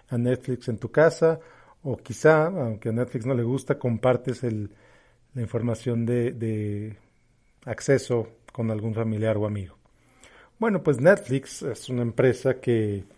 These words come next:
cuyas acciones han subido de manera increíble en dos mil siete, dos mil diecisiete, dos mil dieciocho, dos mil dieciséis. Estoy viendo, por ejemplo, que en lo que va del año la, la,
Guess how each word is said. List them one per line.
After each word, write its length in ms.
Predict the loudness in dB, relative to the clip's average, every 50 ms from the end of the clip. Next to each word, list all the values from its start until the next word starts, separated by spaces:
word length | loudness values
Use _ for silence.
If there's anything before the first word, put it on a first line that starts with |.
| _ _ _ _ _ _ _ -20 _ _ _ _ _ _ _ _ _ _ _ _ _ _ _ _ _
cuyas 340 | -8 -4 -4 -2 -2 -4 -4
acciones 460 | -8 -6 -4 -2 -2 -2 -2 -2 -2
han 100 | -2 -4
subido 480 | -4 -4 -2 -2 0 2 2 2 2
de 80 | 2 2
manera 380 | 0 0 0 0 0 2 2 0
increíble 800 | 0 -2 -2 -2 -2 0 0 2 2 2 2 0 0 -2 -4 -6 -12 _ _ _ _ _ _ _ _ _ _ _ _ _ _ -8
en 120 | -6 -4
dos 200 | -2 -2 -4 -2
mil 180 | -2 -2 -2 -4
siete, 320 | -4 -2 0 0 0 0
dos 160 | -2 -4 -4 -4
mil 160 | -4 -4 -4
diecisiete, 580 | -6 -8 -10 -10 -8 -4 -4 -4 -4 -4 -4
dos 160 | -4 -4 -4 -4
mil 160 | -4 -4 -4
dieciocho, 520 | -4 -4 -4 -4 -4 -6 -6 -6 -6 -6
dos 180 | -6 -6 -6 -6
mil 160 | -6 -6 -6
dieciséis. 800 | -6 -8 -8 -10 -14 -8 -4 -2 -2 -2 -2 -4 -8 -14 -20 _ _ _ _ _ _ _ _ _ _ _ _ _ _ _
Estoy 240 | -20 -8 -4 -2 0
viendo, 340 | 2 2 2 2 0 -2 -4
por 120 | -6 -8
ejemplo, 360 | -6 -6 -4 -6 -4 -4 -6 -6
que 120 | -6 -6
en 60 | -6
lo 100 | -6 -4
que 80 | -2 0
va 100 | 2 2
del 140 | 2 2 2
año 280 | 2 2 0 0 -2
la, 200 | 0 -2 -2 -2
la, 580 | -2 -2 -2 -2 0 0 0 -2 -2 -4 -6